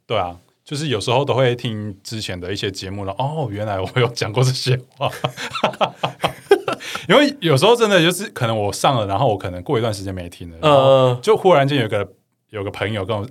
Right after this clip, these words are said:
Speaker 1: ：“欸，我有听你那个节目欸，你那个节目在讲什么什么。”我说：“哦，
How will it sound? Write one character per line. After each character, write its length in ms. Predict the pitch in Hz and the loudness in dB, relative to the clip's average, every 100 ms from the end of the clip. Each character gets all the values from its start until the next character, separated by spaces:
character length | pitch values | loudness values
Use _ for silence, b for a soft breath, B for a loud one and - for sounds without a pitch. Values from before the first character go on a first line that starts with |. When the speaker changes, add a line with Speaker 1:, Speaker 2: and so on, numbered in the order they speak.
| 208 | -2
Speaker 1:
：“欸， 60 | |
我 120 | 220 | -2
有 40 | 165 | -2
听 180 | 220 208 | -4 -4
你 60 | |
那 80 | 190 | -4
个 80 | 208 | -6
节 180 | 135 147 | -6 -6
目 220 | 180 165 | -4 -4
欸， 80 | 135 | -4
你 80 | |
那 100 | 131 | -4
个 120 | 190 175 | -6 -8
节 160 | 139 | -6
目 80 | 147 | -4
在 80 | 170 | -4
讲 180 | 117 101 | -4 -10
什 80 | |
么 80 | 101 | -12
什 80 | 95 | -14
么。” 60 | 95 | -14
我 60 | 110 | -14
说 180 | 180 - _ _ _ | -14 -20 _ _ _
：“哦， 920 | 131 175 196 202 208 214 208 214 208 | -8 -6 -4 -2 0 0 -2 -4 -6